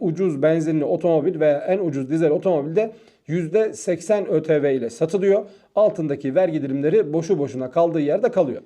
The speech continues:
Zaten vergiyle ilgili bir çalışma olsaydı matrahlar güncellenirdi. Çünkü artan oranlı vergide esas olan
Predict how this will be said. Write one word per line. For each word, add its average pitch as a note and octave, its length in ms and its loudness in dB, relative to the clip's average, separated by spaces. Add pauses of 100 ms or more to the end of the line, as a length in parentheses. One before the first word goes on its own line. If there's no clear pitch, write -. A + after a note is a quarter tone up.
Zaten F#3 380 2
vergiyle F3+ 380 0
ilgili D#3 280 -4
bir D#3+ 60 -8
çalışma C#3+ 400 -4
olsaydı C3 580 -2 (340)
matrahlar D3 500 -2
güncellenirdi. E3+ 920 0
Çünkü D#3 380 -4
artan C3+ 320 -2
oranlı E3+ 340 0
vergide E3 320 2
esas E3+ 240 -6
olan G#3 280 0